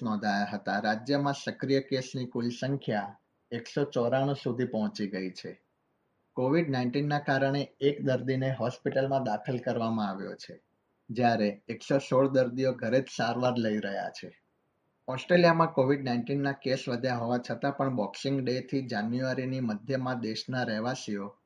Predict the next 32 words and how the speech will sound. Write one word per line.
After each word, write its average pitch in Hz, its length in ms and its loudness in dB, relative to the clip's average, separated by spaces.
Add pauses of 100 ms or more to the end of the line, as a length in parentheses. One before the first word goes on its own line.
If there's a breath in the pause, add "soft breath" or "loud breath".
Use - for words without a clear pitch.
(340)
વિવિધ 117 380 0
ખરીદી 139 400 0
માટે 139 320 -2
કુલ 139 260 2 (120)
એકવીસ 143 420 -4
બિલિયન 131 320 0
ડોલરનો 127 420 -2
ખર્ચ 120 440 -8
કરે 120 180 -2
તેવી 117 260 -4
શક્યતા 104 600 -4
છે. 95 320 -12 (840)
ઓસ્ટ્રેલિયન 135 520 2
રિટેલર્સ 127 520 2 (100)
એસોસિએશન 131 720 -2
દ્વારા 123 260 2
આપવામાં 139 640 0
આવેલા 123 420 2
એક 123 200 -6
નિવેદન 117 440 -2
પ્રમાણે 117 580 -2 (380)
વર્ષ 143 280 -2
બે 139 160 0
હજાર 127 240 0
વીસની 127 380 -2
સરખામણીમાં 131 880 -4
તે 123 140 -2
બે 123 200 0
પોઇન્ટ 123 320 -2 (100)
એક 139 240 0
ટકા 131 220 0
તથા 127 580 -2